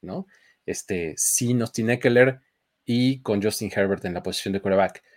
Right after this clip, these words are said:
Eh, ¿cómo ves? ¿Cre-, crees que Mike Williams pon-, la salida de Mike Williams ponga en el, o sea, cambie un poco las necesidades de, este, de los Chargers pronto en el draft?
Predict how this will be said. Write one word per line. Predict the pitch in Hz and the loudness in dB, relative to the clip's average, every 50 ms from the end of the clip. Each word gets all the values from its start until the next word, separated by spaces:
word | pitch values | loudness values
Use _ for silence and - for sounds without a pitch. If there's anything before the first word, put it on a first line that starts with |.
| _ _ _ _ _ _ _ | _ _ _ _ _ _ _
Eh, | 117 117 113 104 104 104 98 98 - _ _ _ _ _ _ _ _ _ _ _ _ _ _ _ _ _ _ _ _ - | -4 0 2 4 4 4 2 0 -4 _ _ _ _ _ _ _ _ _ _ _ _ _ _ _ _ _ _ _ _ 0
¿cómo | - 127 135 139 | 4 6 6 8
ves? | 127 143 - - | 8 6 6 4
¿Cre-, | - 143 135 131 - - - | 4 2 2 2 0 2 6
crees | 143 139 135 - | 6 6 8 6
que | - 156 143 | 4 4 6
Mike | 139 143 143 123 | 6 6 4 4
Williams | 113 135 151 151 143 120 107 - | 4 4 4 6 4 2 0 -4
pon-, | - _ _ - 135 131 139 135 - 123 | -8 _ _ 2 2 2 2 0 -2 -4
la | 117 110 | -4 -4
salida | - - 107 131 165 170 | -2 -2 0 2 2 4
de | 131 110 | 2 2
Mike | 110 120 120 117 | 0 -2 -2 0
Williams | 127 123 120 104 - - | 0 0 0 -2 -6 -4
ponga | _ 120 117 123 143 170 175 | _ -2 0 2 4 4 4
en | 165 131 117 | 4 4 0
el, | 110 101 95 - 92 90 85 - _ _ _ _ _ _ _ _ | -2 -4 -6 -8 -12 -14 -14 -14 _ _ _ _ _ _ _ _
o | - | -18
sea, | - - - | -16 -12 -8
cambie | - - 127 139 143 151 | -6 -2 -2 2 2 2
un | 143 135 135 | 2 2 2
poco | - 135 131 - 160 | 0 -2 0 0 0
las | 147 131 113 110 | 0 0 0 -2
necesidades | 101 98 101 98 - 104 95 95 95 110 156 180 156 135 | -6 -10 -10 -10 -8 -6 -4 -4 -4 -4 -4 -6 -6 -4
de, | 110 98 90 80 | -4 -4 -4 -6
este, | - - - - _ 82 73 - - _ _ _ _ _ _ _ _ _ _ _ | -8 -12 -14 -14 _ -12 -12 -12 -12 _ _ _ _ _ _ _ _ _ _ _
de | - 104 | -8 -6
los | 92 92 - | -6 -8 -4
Chargers | - 110 104 104 131 170 180 | -4 -2 -2 0 -2 -4 -4
pronto | - - 110 95 95 101 - 208 254 285 - | -4 -4 -4 -4 -4 -4 -4 -6 -6 -6 -8
en | 113 | -8
el | 101 90 90 | -8 -8 -4
draft? | 90 90 196 - - _ | -4 -4 -4 -6 -10 _